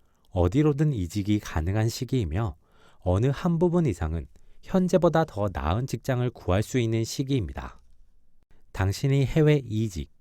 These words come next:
진출, 이민 등을 계획하고 있다면 그것이 가능한 시기입니다. 다만 이 과정에서 예상치 못한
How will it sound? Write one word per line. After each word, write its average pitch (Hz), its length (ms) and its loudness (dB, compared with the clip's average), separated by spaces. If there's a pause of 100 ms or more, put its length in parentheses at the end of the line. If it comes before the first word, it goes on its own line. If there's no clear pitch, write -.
(100)
진출, 101 500 -2 (300)
이민 113 340 2
등을 143 300 2
계획하고 110 560 0
있다면 90 440 -4 (280)
그것이 123 520 0
가능한 95 540 -2
시기입니다. 92 760 -6 (680)
다만 95 460 0 (320)
이 127 300 0
과정에서 90 720 -2 (400)
예상치 147 540 2
못한 85 400 -2